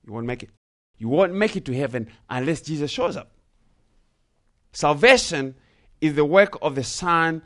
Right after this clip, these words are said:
of God as the all-sufficient Savior of man in all things. There's no deliverance from anything unless Jesus says so. Whether it's a minor sickness,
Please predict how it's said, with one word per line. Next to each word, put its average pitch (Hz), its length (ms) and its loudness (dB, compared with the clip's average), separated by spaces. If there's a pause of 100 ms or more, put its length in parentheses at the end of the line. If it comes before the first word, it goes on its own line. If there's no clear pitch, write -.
(300)
of 131 220 -2
God 147 400 4 (180)
as 190 240 4
the 151 220 0
all-sufficient 202 1200 0
Savior 147 640 -2 (420)
of 151 300 -2
man 175 720 4 (300)
in 170 200 2
all 240 340 6
things. 120 840 -8 (640)
There's 185 300 6
no 247 340 8
deliverance 175 760 0
from 160 420 -4 (120)
anything 160 760 2 (400)
unless 208 560 6
Jesus 170 560 2
says 233 280 -10
so. - 220 -18 (1000)
Whether 240 380 10
it's 220 280 -2
a 202 100 2
minor 277 560 8
sickness, - 760 -8